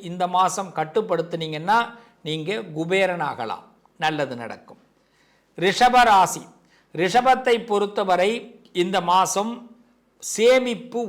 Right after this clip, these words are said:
உயரும். பணவிதத்தில் யோகம் கிடைக்கும். நீங்க எதிர்பார்த்த இடத்திலிருந்து பண வரவுகள் அமையும். தொழில்ல ஒரு நல்ல முன்னேற்றம் ஏற்படும். நிலைத்தன்மையை எதிர்பார்ப்பவர்களுக்கு நல்ல ரிசல்ட் கிடைக்கும்.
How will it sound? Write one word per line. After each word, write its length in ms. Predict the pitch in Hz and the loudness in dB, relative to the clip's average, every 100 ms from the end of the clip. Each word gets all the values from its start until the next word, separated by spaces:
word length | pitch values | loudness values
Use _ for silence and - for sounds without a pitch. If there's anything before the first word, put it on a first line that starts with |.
| 151 | 0
உயரும். 320 | 170 147 - - _ _ _ _ _ _ _ 156 | 2 2 -2 -18 _ _ _ _ _ _ _ -2
பணவிதத்தில் 880 | 165 214 240 220 214 202 - 240 226 160 | 2 2 0 0 -2 -2 -4 -6 -4 0
யோகம் 400 | 190 214 170 214 220 | 2 2 0 -6 -6
கிடைக்கும். 420 | 151 165 156 - - _ _ _ _ _ _ | -4 -2 -4 -10 -20 _ _ _ _ _ _
நீங்க 140 | 156 165 170 | -8 -2 0
எதிர்பார்த்த 640 | 226 233 233 226 226 208 | 2 4 4 2 0 -2
இடத்திலிருந்து 680 | 180 196 196 196 185 190 220 - | 0 -2 -4 -2 -2 -2 -2 -2
பண 180 | 170 214 202 | -2 -2 0
வரவுகள் 480 | 175 190 180 208 247 - | 2 2 0 -2 -4 -4
அமையும். 340 | 147 170 156 - - _ _ _ _ _ - | -4 -4 -6 -14 -20 _ _ _ _ _ 0
தொழில்ல 480 | 196 226 269 247 240 190 | 2 2 0 0 0 0
ஒரு 100 | 180 160 | 0 -2
நல்ல 340 | 170 220 247 220 | -4 0 0 0
முன்னேற்றம் 680 | 185 202 233 233 226 202 170 | -2 -2 -2 -2 -4 -4 0
ஏற்படும். 480 | 175 170 170 185 226 226 - _ _ _ | 0 2 0 0 -4 -6 -18 _ _ _
நிலைத்தன்மையை 1080 | 151 170 220 262 269 - 254 226 226 220 202 175 | -8 -2 2 0 0 -2 -2 -2 -4 -2 0 0
எதிர்பார்ப்பவர்களுக்கு 1200 | 180 233 220 226 196 185 202 185 180 175 175 - 233 170 | 0 0 0 0 -2 -4 -4 -2 -2 -4 -4 -4 -4 -2
நல்ல 280 | 170 202 220 165 | -2 0 0 2
ரிசல்ட் 500 | 185 180 262 262 254 240 | -2 0 4 4 2 -2
கிடைக்கும். 420 | 156 135 - - | 0 -2 -4 -14